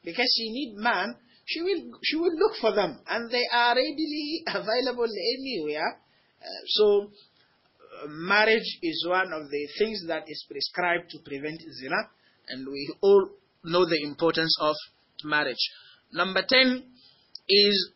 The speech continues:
for those who are not able to marry. The Quran says, وَلْيَسْتَعْفِفِ الَّذِينَ لَا يَجِدُونَ نِكَاحًا حَتَّى يُغْنِيَهُمُ اللَّهُ مِنْ فَضْلِهِ. If one is in that abject poverty or has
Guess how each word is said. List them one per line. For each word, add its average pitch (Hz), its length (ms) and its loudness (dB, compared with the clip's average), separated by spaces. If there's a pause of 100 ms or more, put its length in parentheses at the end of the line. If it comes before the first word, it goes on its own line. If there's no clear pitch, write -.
for 220 140 4
those 285 300 2
who 269 380 -6 (1160)
are 165 180 0
not 202 140 0 (100)
able 180 220 0
to 175 120 -6
marry. 147 260 -6 (420)
The 160 60 -8
Quran 185 380 0
says, 247 240 2 (100)
وَلْيَسْتَعْفِفِ 185 720 -2
الَّذِينَ 185 500 -2
لَا 254 140 0
يَجِدُونَ 208 440 0 (200)
نِكَاحًا 185 360 -4 (320)
حَتَّى 254 280 0
يُغْنِيَهُمُ 175 600 0
اللَّهُ 156 280 -2
مِنْ 139 300 -10
فَضْلِهِ. 131 320 -8 (340)
If - 180 -4
one 285 280 0
is 202 240 0
in 170 220 -6
that 220 240 -2
abject 185 420 -4
poverty 147 500 -4
or 202 160 0
has 233 260 2